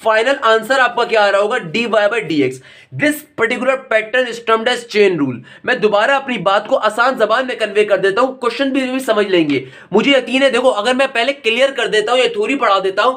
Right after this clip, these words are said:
उसका फायदा क्या होता है? एटी परसेंट बात बच्चों को समझ में आ जाती, आ जाती है, बाकी ट्वेंटी परसेंट बात जब हम practically उसको solve करते हैं तो बच्चा वैसे ही सीख लेता है। तो भाई chain rule आपसे क्या कहता है, मैं दोबारा इस तमाम working को रिपीट कर देता हूं।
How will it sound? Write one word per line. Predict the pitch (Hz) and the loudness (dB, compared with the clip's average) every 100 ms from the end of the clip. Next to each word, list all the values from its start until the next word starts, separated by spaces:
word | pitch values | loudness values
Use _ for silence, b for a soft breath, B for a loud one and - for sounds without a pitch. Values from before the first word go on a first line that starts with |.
| B B | B B
उसका | 208 269 | -2 0
फायदा | 254 214 247 | 2 2 2
क्या | 254 240 | 2 0
होता | 233 | 2
है? | 269 269 B B | 0 -2 B B
एटी | 226 233 285 | -2 0 2
परसेंट | 254 254 | 2 2
बात | 247 247 | 2 0
बच्चों | 233 247 | -2 -2
को | 247 | 0
समझ | 233 226 | 0 0
में | 233 | -2
आ | |
जाती, | 233 240 - - | -2 -8 -10 -4
आ | 196 | -4
जाती | 220 247 | -2 -2
है, | |
बाकी | 220 220 | -2 -2
ट्वेंटी | 240 208 208 | -4 -6 -4
परसेंट | 233 208 214 - - - | -4 -4 -6 -10 -20 -8
बात | 175 202 262 B B | 0 0 0 B B
जब | 233 | 0
हम | 240 | 2
practically | 233 - 254 254 | 0 -2 0 0
उसको | 247 233 | -2 -4
solve | 214 240 | -2 0
करते | 240 214 | 0 -2
हैं | 247 | 0
तो | 220 | -2
बच्चा | 190 202 | 0 -2
वैसे | 170 | -2
ही | 202 | -2
सीख | 196 190 | -2 0
लेता | 175 160 | 2 0
है। | B B B | B B B
तो | 214 | 0
भाई | 269 269 | 0 0
chain | - 262 269 | -2 -2 0
rule | 269 | 0
आपसे | 254 247 254 | 0 0 0
क्या | 202 180 | 0 0
कहता | 151 139 127 | -2 0 -2
है, | 117 B - | -2 B -4
मैं | 247 | 0
दोबारा | 233 233 277 | 0 2 2
इस | 269 | 0
तमाम | 226 226 262 | -2 -2 -2
working | 233 214 233 | -2 -4 -2
को | |
रिपीट | 233 165 170 - | -2 0 -2 0
कर | 143 | -2
देता | 135 | 0
हूं। | 127 | -2